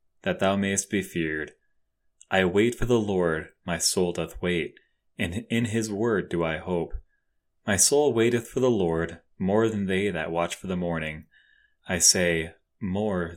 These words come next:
than they that watch for the morning. Let Israel hope in the Lord, for with the Lord there is mercy, and with him is plenteous redemption. And he shall redeem Israel from all his iniquities.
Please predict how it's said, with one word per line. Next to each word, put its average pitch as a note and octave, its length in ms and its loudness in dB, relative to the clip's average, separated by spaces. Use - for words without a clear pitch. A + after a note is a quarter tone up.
than F2 180 -2
they F2 320 0
that D#2+ 180 -6
watch D#2+ 280 -6
for - 160 -20
the E2+ 80 -6
morning. D#2+ 500 -6
Let G#2 160 0
Israel C3 400 2
hope G#2+ 280 0
in B2+ 60 -2
the B2 80 2
Lord, D#2+ 460 -2
for F#2+ 160 2
with G2 180 4
the B2+ 80 0
Lord F2 400 2
there F2 180 2
is F#2 140 -2
mercy, F2+ 720 -2
and F2+ 160 -4
with A2 220 0
him D#2+ 360 -6
is F#2 140 -4
plenteous G#2 600 -2
redemption. E2 680 -6
And E2+ 100 -10
he G#2+ 180 0
shall - 180 0
redeem A#2+ 480 0
Israel D#2 680 -2
from F2 260 -6
all E2+ 380 -2
his F2 200 -8
iniquities. D#2 840 -8